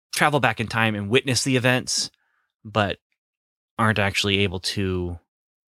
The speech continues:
you know, do much to, to affect the events. I don't know. But anyway, we're gonna talk some more about some of the feelings about this that I'm having after the credits of this episode, just because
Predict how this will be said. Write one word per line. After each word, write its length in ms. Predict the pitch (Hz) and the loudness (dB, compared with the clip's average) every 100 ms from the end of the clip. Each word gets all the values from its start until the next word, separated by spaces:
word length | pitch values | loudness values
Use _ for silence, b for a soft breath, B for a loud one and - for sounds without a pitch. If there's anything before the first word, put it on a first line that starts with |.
| _ _ _ _ _ _ _ | _ _ _ _ _ _ _
you 80 | - | -14
know, 60 | 92 | -4
do 140 | 113 | -2
much 340 | 98 87 - - | 0 0 0 0
to, 380 | - 78 69 - _ _ _ _ _ _ - | -4 -4 -6 -10 _ _ _ _ _ _ -8
to 140 | - | -6
affect 400 | - - 92 - | -4 -4 -6 -8
the 100 | - | -10
events. 340 | - 62 - - | -8 -10 -8 0
I 160 | 123 | 2
don't 120 | 95 64 | 2 -4
know. 140 | - - | -18 -16
But 200 | 65 - b b b b b | -16 -18 b b b b b
anyway, 480 | 147 147 127 113 104 - | 2 4 4 4 0 -4
we're 120 | 139 | -2
gonna 80 | 160 | 0
talk 220 | 156 139 | 2 2
some 140 | - 127 | 0 -2
more 280 | 123 117 117 | 2 2 0
about 320 | 113 113 107 | -2 -2 0
some 240 | - 123 | 0 0
of 80 | 117 | -2
the 160 | 110 107 | -2 -4
feelings 480 | - 143 127 113 107 | 0 2 4 2 0
about 260 | 104 101 | -2 -2
this 220 | 107 98 - | -2 -2 -2
that 120 | 104 | 0
I'm 180 | 113 107 | 0 0
having 420 | 101 95 98 101 | -2 -4 -6 0
after 360 | 123 120 - 110 | 2 2 2 -4
the 140 | 98 _ - | -6 _ 0
credits 380 | 113 101 92 98 | 0 2 -2 -6
of 100 | 90 | -6
this 180 | 92 | -4
episode, 360 | 92 92 90 92 | -4 -4 -6 -2
just 260 | - - - | 0 0 -2
because 560 | 107 113 104 101 - | -2 2 2 0 -2